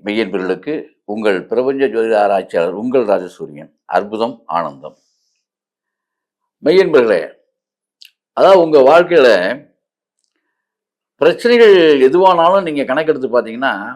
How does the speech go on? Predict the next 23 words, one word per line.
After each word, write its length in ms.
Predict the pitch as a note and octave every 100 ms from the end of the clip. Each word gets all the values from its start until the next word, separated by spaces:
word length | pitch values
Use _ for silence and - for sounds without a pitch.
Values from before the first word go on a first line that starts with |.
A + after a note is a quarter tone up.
| A2+
வாழ்க்கையில 600 | C#3 F3+ F3+ F3+ E3 C#3
முன்னேற்றம் 480 | C#3+ F3+ F3 D#3+ D3+
இல்ல, 140 | D3
முன்னேற்றம் 420 | C#3 D3 D#3 C#3 B2+
இல்லைங்கிறது 320 | B2 B2 A#2
என்னன்னு 240 | A#2+ A2+
கேட்டா, 140 | A2 D#3
பொருளாதாரம் 840 | - E3+ G3 F#3+ E3+ D3+ C#3 B2 A2+ G#2 G#2 A2+
முறையா 240 | C3+ C#3 B2
அமையாம 400 | B2+ B2+ B2 A#2
இருக்கும். 280 | F#2 _ _ _
அதானே? 380 | - G2+ C3+ D3+ C3 F#2 _ _ _ _ _ _ _ _
அப்ப 240 | D3+ F#3+ E3+
இந்த 180 | D#3
பொருளாதார 500 | A#2 D#3+ A3 A#3 A3+ F#3+
சிக்கல் 280 | F#3 E3+
வந்துட்டா 300 | D#3 D#3 F#3+ D#3
எல்லா 100 | D3+
சிக்கலும் 360 | C#3 E3 D3+
வந்துடுது. 320 | B2 G#2+ E2+ _ _ _ _ _ _ _ _ _ _ _ _ _ _ -
அப்ப 120 | F3
அந்த 160 | D#3 D3+ B2+
பொருளாதார 440 | E3+ A#3 A3+